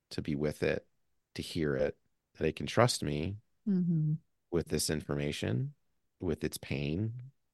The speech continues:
Speaker 1: with its history. And, and eventually, you know,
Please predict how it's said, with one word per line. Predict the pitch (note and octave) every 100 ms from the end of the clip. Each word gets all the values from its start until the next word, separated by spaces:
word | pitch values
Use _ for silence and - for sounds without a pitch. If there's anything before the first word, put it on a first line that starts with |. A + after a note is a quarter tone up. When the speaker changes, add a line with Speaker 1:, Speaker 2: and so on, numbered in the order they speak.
| _ _ _ _ _ _ _ -
Speaker 1:
with | E2 -
its | -
history. | F#2+ - - F2 - G#2+ A2+ _ - -
And, | - D2 - - _ _ _ _
and | -
eventually, | D2 D2 D#2+ - D2+ D2 D2 D#2 F#2 -
you |
know, | D#2 D#2